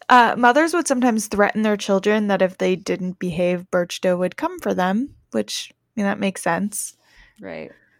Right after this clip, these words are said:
Speaker 1: That was the point of a lot of these tales, was to frighten children into behaving.
Speaker 2: Exactly.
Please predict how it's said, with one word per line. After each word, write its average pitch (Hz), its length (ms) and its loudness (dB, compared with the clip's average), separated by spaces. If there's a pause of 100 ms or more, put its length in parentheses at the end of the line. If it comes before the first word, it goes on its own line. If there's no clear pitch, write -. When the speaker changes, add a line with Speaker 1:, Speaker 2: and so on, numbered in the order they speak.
(280)
Speaker 1:
That 208 80 0
was 208 180 2
the 202 80 -2
point 196 360 2
of 190 100 -4
a 180 80 0
lot 170 240 0
of 170 120 -2
these 170 220 -8
tales, 175 420 -2
was 175 160 -8
to - 80 -10
frighten 175 420 -6
children 170 440 -6
into 165 180 -8
behaving. 180 720 -4 (380)
Speaker 2:
Exactly. 175 680 -14